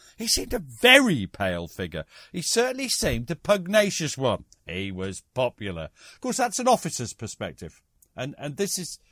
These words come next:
crucial to, to remember. You see, Ernie Harry has one perspective. "Ah, oh, I've got a polished <laughs> blister." And, and then he got the officer. Hey, it was, the men loved him. Right, so then they have a bit of a rest period. And during that period, Tock Elton, Colonel Tock Elton, he leaves.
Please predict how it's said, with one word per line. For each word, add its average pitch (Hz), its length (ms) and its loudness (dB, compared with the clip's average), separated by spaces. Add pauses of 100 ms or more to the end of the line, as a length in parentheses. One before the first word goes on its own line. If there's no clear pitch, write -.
(120)
crucial 165 460 0 (460)
to, 123 180 -6
to 135 160 -6
remember. 135 340 0
You 131 160 -4
see, 135 280 -4 (120)
Ernie 180 300 2
Harry 151 220 4
has 123 140 0
one 170 260 2
perspective. 120 580 -4 (160)
"Ah, 135 240 -6 (460)
oh, - 160 2 (220)
I've 202 140 -4
got 156 160 2
a 113 40 -6
polished 185 440 -2
<laughs> - 0 -
blister." 131 540 -8 (340)
And, 147 160 -2
and 156 180 2
then 170 360 0
he 180 80 -2
got 175 180 -2
the 160 80 -2
officer. 151 480 -2
Hey, 233 120 -2
it 135 80 -4
was, 123 260 -6 (120)
the 180 160 0
men 214 220 0
loved 147 300 0
him. 95 160 -8 (420)
Right, 208 240 10 (220)
so 196 100 -2
then 247 220 6
they 254 60 4
have 247 120 0
a 190 80 -2
bit 233 160 2
of 220 80 0
a 196 100 4
rest 131 360 -4
period. 123 260 -4
And 147 160 -6
during 240 240 4
that 139 220 -4
period, 117 320 -6
Tock - 260 -2
Elton, 156 480 -4
Colonel 135 300 -6
Tock - 280 -8
Elton, 104 340 -8
he 208 180 -4
leaves. 233 420 -6